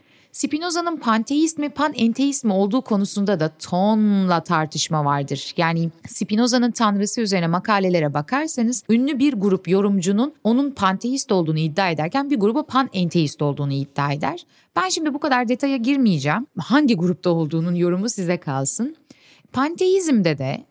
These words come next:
panenteizmde de tanrı dediğimiz şey doğanın tamamen dışında,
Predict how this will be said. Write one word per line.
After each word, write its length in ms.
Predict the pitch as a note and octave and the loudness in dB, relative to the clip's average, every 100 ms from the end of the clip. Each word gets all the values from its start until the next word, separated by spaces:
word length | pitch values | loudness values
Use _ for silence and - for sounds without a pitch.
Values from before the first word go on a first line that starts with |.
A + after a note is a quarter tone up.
| - | -6
panenteizmde 1200 | C4 D#4 - A3+ A#3 A#3 C#4 D4+ A#3+ G#3+ D#3+ C#3 | -4 -4 0 2 4 2 0 0 2 2 2 -2
de 240 | C3 - - _ - | -4 -6 -8 _ -4
tanrı 420 | G#3+ A#3 C4+ G4 | 0 2 2 0
dediğimiz 480 | E4 G#3+ F3+ D#3 D#3+ | 2 2 2 0 0
şey 340 | - G3+ D#4 C#3+ | -2 -2 -6 0
doğanın 480 | G3+ G#3+ A3+ B3 C#4 | 2 4 4 2 0
tamamen 800 | C#4 G3+ G#3+ B3 B3 A3+ A3 E3+ | -2 0 2 2 2 2 0 2
dışında, 720 | G3 - G3+ F3+ C#3+ F#2+ | 0 2 2 2 0 -2